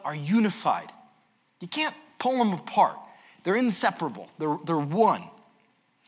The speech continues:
So first, the relationship between the Father and Son is one of unity. Unity. We'll see the second description in verse twenty. "For the Father loves the Son and shows him all he does.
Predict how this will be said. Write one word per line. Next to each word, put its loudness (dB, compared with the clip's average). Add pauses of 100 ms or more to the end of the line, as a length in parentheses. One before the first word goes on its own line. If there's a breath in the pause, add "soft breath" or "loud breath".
(280 loud breath)
So 4
first, 2
the 2
relationship 2
between -6
the -2
Father 2
and -8
Son -4 (440 loud breath)
is -6
one 0
of -6
unity. -6 (500)
Unity. 0 (680 loud breath)
We'll -2
see 4
the 0
second 2
description -2 (380 loud breath)
in -4
verse -2 (240 loud breath)
twenty. -2 (320 loud breath)
"For 2
the 2
Father 6 (180 loud breath)
loves 0
the -4
Son 0 (280 loud breath)
and -2
shows 2
him -4
all 4
he 0
does. -8